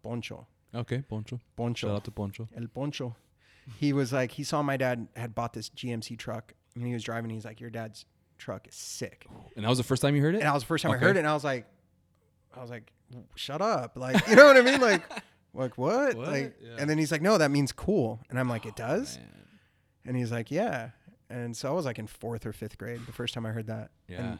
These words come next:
Speaker 1: I'd nev-, and, but yeah, I was gonna say the exact same thing. However, I do have an addendum to that.
Speaker 2: Okay.
Speaker 1: Um, I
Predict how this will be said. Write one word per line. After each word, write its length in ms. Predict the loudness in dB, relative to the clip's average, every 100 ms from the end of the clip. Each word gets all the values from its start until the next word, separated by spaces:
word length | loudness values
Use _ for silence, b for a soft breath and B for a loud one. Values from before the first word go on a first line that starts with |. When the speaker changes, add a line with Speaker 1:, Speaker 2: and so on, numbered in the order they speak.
| -6
Speaker 1:
I'd 180 | -4
nev-, 200 | -2 -4 -4
and, 220 | -6 -6 -6
but 140 | -8
yeah, 280 | 0 0 0 0
I 20 |
was 140 | 2 4
gonna 100 | 2
say 140 | 0
the 100 | -2
exact 320 | -2 0 0
same 140 | -2 -4
thing. 160 | -6 -8 b b 0
However, 480 | 4 6 4 0 b b b
I 80 | -4
do 100 | 0
have 140 | 0
an 80 | 0
addendum 480 | -4 -4 -4 -2 -4
to 120 | -6
that. 220 | -10 -12 -6
Speaker 2:
Okay. 300 | -4 -2 -4 -8
Speaker 1:
Um, 500 | -2 0 0 -4 -8 -14 _ _ _ _ _ _ _ _ _ _ _ _ _ _ _ _ _ -4
I 360 | 0 0 -2